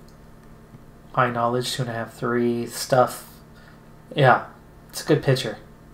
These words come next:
It's a good pitcher. Uh, he's definitely ready, and from Houston.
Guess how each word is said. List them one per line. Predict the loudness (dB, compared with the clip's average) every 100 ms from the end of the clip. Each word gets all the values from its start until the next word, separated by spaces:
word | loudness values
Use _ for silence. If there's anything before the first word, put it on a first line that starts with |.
| -20 -20 -20 -20 -20
It's | -6
a |
good | -4 -2
pitcher. | -2 -6 -8 -14 -20 -20 -20 -20 -20 -20 -20 -20 -14 -8
Uh, | -6 -4 -4 -8 -20 -20 -20 -20 -20 -20 -20 -20 -20 -20 -20 -20 -20 -20 -20 -20 -20 -20 -20 -20 -20 -20 -20 -16 -14 -14 -18 -14 -4
he's | -4 -2
definitely | 0 0 0 -4
ready, | -2 -4 -6 -8
and | -8 -6 -8
from | -10 -4 -4
Houston. | -2 -2 -4